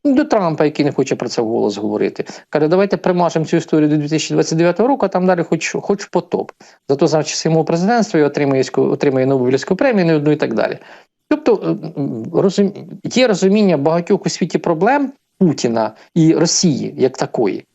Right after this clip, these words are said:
ну, от загалом Росії. Але світ не хоче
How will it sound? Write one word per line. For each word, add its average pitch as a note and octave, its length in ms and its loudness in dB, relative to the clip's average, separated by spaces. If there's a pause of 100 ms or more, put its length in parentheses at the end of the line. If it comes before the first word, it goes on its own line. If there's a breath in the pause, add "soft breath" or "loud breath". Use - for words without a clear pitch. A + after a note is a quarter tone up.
ну, E3 100 2
от G#2+ 100 -2
загалом C#3+ 460 0
Росії. A#2 460 -4 (500 loud breath)
Але F3+ 500 0 (840)
світ G#3 540 -2
не F#3+ 460 2
хоче A3 680 0